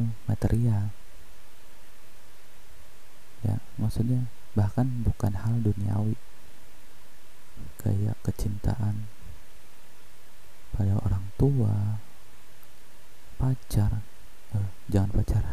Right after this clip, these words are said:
eh, istri, suami, keluarga, itu tuh berada di bawah levelnya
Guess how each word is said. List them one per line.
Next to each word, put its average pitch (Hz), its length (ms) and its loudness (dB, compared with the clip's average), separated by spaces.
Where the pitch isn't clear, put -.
eh, 101 320 2
istri, 107 640 2
suami, 107 720 2
keluarga, 104 640 4
itu - 220 2
tuh 180 100 4
berada 113 320 2
di 107 140 2
bawah 113 560 4
levelnya 107 640 2